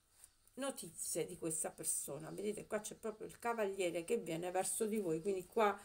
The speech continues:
invite, inviti, una visita, una notizia, un messaggio, un'azione rapida. Qui la carta del, eh,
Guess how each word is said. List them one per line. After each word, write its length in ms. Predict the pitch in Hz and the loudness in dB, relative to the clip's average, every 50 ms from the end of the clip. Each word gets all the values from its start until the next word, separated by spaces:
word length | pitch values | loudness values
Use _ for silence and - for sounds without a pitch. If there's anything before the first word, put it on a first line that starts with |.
| - - - - - _ | -16 -20 -20 -20 -20 _
invite, 760 | - 170 170 185 196 226 254 262 262 - - 247 240 240 - - | -10 -8 -6 -6 -2 -2 0 0 -2 0 2 4 4 4 4 2
inviti, 720 | 180 180 190 208 247 269 269 233 - 254 262 262 240 - - - _ _ _ - | -4 -6 -2 -2 0 0 0 -2 -2 -4 -4 -4 -4 -6 -14 -20 _ _ _ -14
una 180 | 180 180 180 | -12 -8 -6
visita, 500 | 170 196 262 277 - - 262 226 - 214 | -4 -2 0 0 0 0 0 2 2 2
una 160 | 185 185 175 175 | 4 4 2 0
notizia, 480 | 175 175 175 254 277 254 - - 180 | 0 0 0 0 -2 -2 0 0 0
un 60 | 165 | 0
messaggio, 540 | 180 180 170 - - 262 254 254 220 208 202 | 0 2 4 6 8 10 10 8 8 6 2
un'azione 500 | 214 262 294 - - - 220 202 196 180 | 2 4 2 2 4 4 6 6 6 6
rapida. 580 | 165 151 - - - - - - - - - - _ _ _ _ _ - - - - - - - - - - _ _ _ _ _ _ _ _ | 4 2 0 -2 -4 -10 -8 -6 -6 -6 -6 -10 _ _ _ _ _ -20 -20 -20 -20 -20 -20 -20 -20 -20 -20 _ _ _ _ _ _ _ _
Qui 480 | - - 302 302 294 294 294 214 214 - - _ - | -8 -2 0 2 2 4 4 2 0 -2 -10 _ -2
la 140 | 208 214 214 | 0 0 4
carta 640 | 226 240 233 226 214 214 - - - 196 165 - - - | 6 8 10 10 8 6 2 -4 -2 -2 -2 -2 -4 -12
del, 520 | - - - 208 220 226 214 202 196 185 180 | -12 -2 2 4 6 6 6 4 2 -2 -2
eh, 220 | 160 - - - | -4 -4 -4 -8